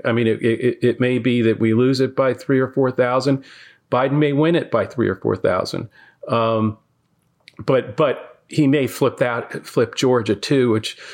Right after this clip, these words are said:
both, by the way, Arizona and Georgia have not voted for a Democrat since, for twenty-eight years. Uh,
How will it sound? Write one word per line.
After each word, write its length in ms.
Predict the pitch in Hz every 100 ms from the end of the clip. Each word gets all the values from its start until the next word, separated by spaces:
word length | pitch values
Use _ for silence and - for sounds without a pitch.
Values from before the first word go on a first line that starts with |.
| - -
both, 360 | 160 190 -
by 180 | 160 147
the 80 | 135
way, 320 | 131 127 -
Arizona 720 | 143 151 156 - 147 147 139 -
and 180 | 120
Georgia 580 | 107 120 147 147 117 113
have 180 | 113 -
not 260 | 123 123 113
voted 380 | 117 135 131
for 140 | - 117
a 80 | 107
Democrat 760 | 117 139 127 113 110 117 - - - _ _
since, 420 | - 135 113 127 - _ _
for 160 | - 127 -
twenty-eight 640 | - 156 156 139 139 131
years. 720 | 120 131 151 110 110 131 - - _ _ _ _ -
Uh, 300 | 117 123 120